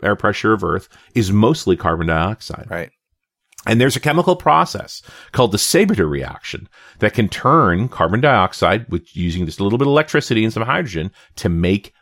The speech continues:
Speaker 1: methane.
Speaker 2: Mm-hmm.
Speaker 1: And that in-, opens up an interesting idea. So he develops this concept called Mars Direct. So same Saturn five class vehicles. Now remember, this is the nineteen nineties, so there are no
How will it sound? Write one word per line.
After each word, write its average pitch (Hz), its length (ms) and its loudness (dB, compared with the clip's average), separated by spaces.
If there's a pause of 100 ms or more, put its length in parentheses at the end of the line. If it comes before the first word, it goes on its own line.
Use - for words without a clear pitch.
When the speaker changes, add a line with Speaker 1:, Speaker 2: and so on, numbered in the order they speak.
(100)
Speaker 1:
methane. 90 840 -2 (280)
Speaker 2:
Mm-hmm. 107 640 -6 (340)
Speaker 1:
And 95 180 2
that 151 340 2 (300)
in-, 107 200 0
opens 101 240 -2
up 95 120 0
an 101 100 -4
interesting 95 540 -2
idea. 98 440 2
So - 140 -4
he 104 120 -2
develops 123 460 2
this 143 120 -6
concept - 460 -2
called 82 340 0
Mars 95 500 4
Direct. 85 720 0 (1000)
So 113 440 4 (220)
same 196 680 2 (160)
Saturn 151 460 0
five 127 360 0
class 110 340 0
vehicles. 85 400 -2
Now 98 80 2
remember, 131 220 2
this 139 140 -4
is 147 60 -4
the 151 100 2
nineteen 156 280 2
nineties, 135 320 0
so 107 60 -4
there 101 220 0
are 123 320 6
no 92 540 2